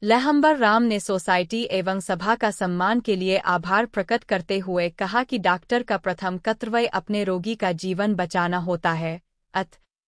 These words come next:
रोगी के परिजनों को सदैव स्मरण रखना चाहिए कि डॉक्टर ईश्वर का दूत तो हो सकता है, लेकिन खुद ईश्वर नहीं हो सकता।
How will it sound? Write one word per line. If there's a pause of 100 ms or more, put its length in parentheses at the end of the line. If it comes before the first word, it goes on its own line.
(140)
रोगी
के
परिजनों
को
सदैव
स्मरण
रखना
चाहिए
कि
डॉक्टर
ईश्वर
का
दूत
तो
हो
सकता
है, (340)
लेकिन
खुद
ईश्वर
नहीं
हो
सकता।